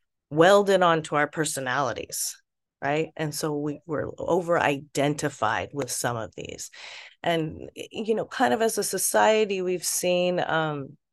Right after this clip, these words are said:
in my generation and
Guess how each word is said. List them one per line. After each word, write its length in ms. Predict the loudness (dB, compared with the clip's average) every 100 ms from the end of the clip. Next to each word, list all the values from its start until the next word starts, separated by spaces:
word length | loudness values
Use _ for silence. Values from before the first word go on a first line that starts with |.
| _ _ _ _ _ _ _ _ _ _ -8
in 260 | -4 -2
my 240 | 0 0 0
generation 600 | -2 -4 -4 -6 -6 -4
and 220 | -4 -8